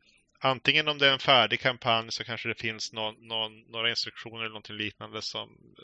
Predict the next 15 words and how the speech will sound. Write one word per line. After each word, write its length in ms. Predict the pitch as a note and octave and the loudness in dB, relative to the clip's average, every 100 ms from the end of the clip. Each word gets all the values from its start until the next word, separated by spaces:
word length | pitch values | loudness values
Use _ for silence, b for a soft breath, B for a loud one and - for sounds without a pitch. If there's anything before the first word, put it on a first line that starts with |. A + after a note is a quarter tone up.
| - | -18
spelledaren 500 | - - G#2+ G#2 G#2 | -12 -4 0 0 0
behöver 200 | G2+ G#2 | -2 -4
förmedla. 460 | - G#2 G#2 G#2 A2 A2 | -6 -6 -6 -4 -6 -8
Eh, 380 | A2+ A2 G#2+ A2 F2+ | -6 -2 -2 -4 -4
men 260 | A#2 A2+ | -4 -2
om 100 | A2+ | -2
man 120 | A2+ | -2
ska 160 | A2 A#2+ | 0 4
göra 180 | A2+ A#2 | 6 4
en 120 | A#2 | 4
egen 440 | A#2+ G#2+ G#2 B2 | 6 6 6 2
och 100 | B2 | 2
anpassa 480 | A#2 A2+ B2 A#2+ A#2 | 0 2 0 0 -2
den 140 | A2 G#2+ | -4 -6
till, 200 | A2 | -6